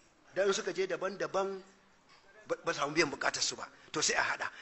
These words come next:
a ce, "Ai, ga ɗan, ga ƴan ƙungiyar Qadiriyya, ga ƴan Tijjaniya, ga ƴan Izala, Izala ma ga ta Jos, ga ta Kaduna, ga wane ne, ga wane ne."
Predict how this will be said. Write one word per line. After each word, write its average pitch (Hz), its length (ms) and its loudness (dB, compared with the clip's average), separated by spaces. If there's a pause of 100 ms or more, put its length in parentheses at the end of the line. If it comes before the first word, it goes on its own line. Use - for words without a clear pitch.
(160)
a - 60 -2
ce, - 120 2
"Ai, 151 80 2
ga 131 140 -4
ɗan, 156 180 2 (220)
ga 139 100 0
ƴan 143 160 6
ƙungiyar 135 300 2
Qadiriyya, 117 520 0 (280)
ga 147 100 0
ƴan 147 160 4
Tijjaniya, 123 560 2 (240)
ga 147 120 -4
ƴan 143 200 0
Izala, 123 400 2 (180)
Izala 151 320 6
ma 143 140 2
ga 131 140 0
ta - 140 2
Jos, - 220 2 (220)
ga 120 140 0
ta - 100 2
Kaduna, 120 460 -2 (200)
ga 135 160 2
wane 131 340 4
ne, 139 120 2
ga 127 140 -2
wane 131 260 2
ne." 123 80 -4